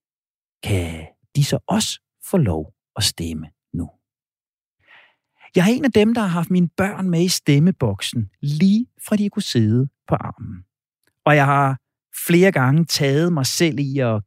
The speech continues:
gentage mine forældres pointer for dem. Igen og igen og igen. Jeg er også en af dem, der synes, at vi behandler vores politikere for dårligt. Især vores lokalpolitikere.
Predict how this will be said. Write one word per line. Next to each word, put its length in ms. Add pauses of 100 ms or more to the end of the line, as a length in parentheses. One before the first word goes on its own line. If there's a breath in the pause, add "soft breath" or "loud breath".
gentage 540
mine 200
forældres 560
pointer 460
for 140
dem. 320 (520)
Igen 460 (380)
og 120
igen 420 (300)
og 120
igen. 320 (1800 loud breath)
Jeg 100
er 40
også 160
en 80
af 80
dem, 180
der 80
synes, 460
at 400 (320)
vi 80
behandler 640 (480)
vores 240
politikere 720 (260)
for 80
dårligt. 520 (1040 soft breath)
Især 460 (260)
vores 220
lokalpolitikere. 840